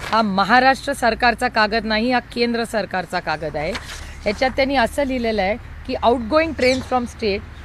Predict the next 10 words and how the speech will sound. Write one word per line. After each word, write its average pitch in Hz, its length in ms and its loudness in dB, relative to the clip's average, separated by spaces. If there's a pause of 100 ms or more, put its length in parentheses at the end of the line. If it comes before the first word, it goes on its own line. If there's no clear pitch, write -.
(600)
गुजरात 247 460 6
राज्यामधून 247 720 4 (140)
एक 262 260 4
हजार 240 360 4 (180)
तेहतीस 247 500 2
trains 208 300 0
गेल्या, 175 340 -2 (340)
महाराष्ट्रातून 247 920 2 (240)
आठशे 214 420 0
सतरा, 226 540 0